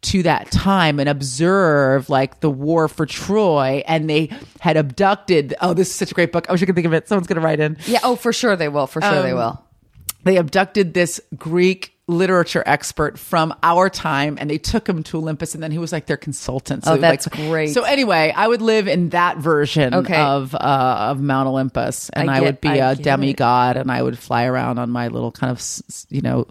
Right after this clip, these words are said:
Speaker 2: Perfect.
Speaker 1: nuclear discus.
Speaker 2: Perfect. Well, with that in mind, too, let's do that. Let's do three forms of imaginary or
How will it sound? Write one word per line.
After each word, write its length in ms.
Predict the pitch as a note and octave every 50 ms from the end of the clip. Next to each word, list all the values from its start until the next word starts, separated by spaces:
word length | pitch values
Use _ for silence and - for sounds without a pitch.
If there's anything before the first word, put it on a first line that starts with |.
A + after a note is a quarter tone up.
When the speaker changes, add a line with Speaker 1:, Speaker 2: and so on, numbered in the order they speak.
| - - - - -
Speaker 2:
Perfect. 360 | - - E3 D#3 - - D#3
Speaker 1:
nuclear 360 | D3+ D3+ C#3+ - - D3 C#3 C3
discus. 680 | - - C3+ A#2+ - - - - - - - - - - -
Speaker 2:
Perfect. 540 | - - G3+ F#3+ F3+ - D#3+ - - - _ - - - - - -
Well, 140 | - D4+ D#4+
with 140 | D4+ E4+ F4
that 160 | F#4 G4 A4+ G#4
in 140 | D#4 A#3
mind, 340 | A3 A#3+ C#4+ D4+ D#4 C#4 C#4
too, 220 | - - C4+ B3 G3
let's 240 | F#3 G3 G3 -
do 160 | - C4 A#3+ G3
that. 200 | G3+ G3 F3+ -
Let's 220 | F#3+ G3 - -
do 200 | - - A#3 A3
three 440 | G3+ - - F#3 F#3 G3 G3+ G3+ G3+
forms 600 | F#3+ - - - - F3+ F#3 F#3 F#3 F#3 F#3+ F3 F3+
of 220 | - F3 E3 D3+
imaginary 1000 | D#3+ D#3 D3+ D3+ D3+ D#3+ D#3 D#3 E3 D#3 D3 D3 D3 D3 D3+ D3+ D3 D3 C#3+ - -
or 440 | - D#3 D#3 D3+ D3 D3 C#3+ -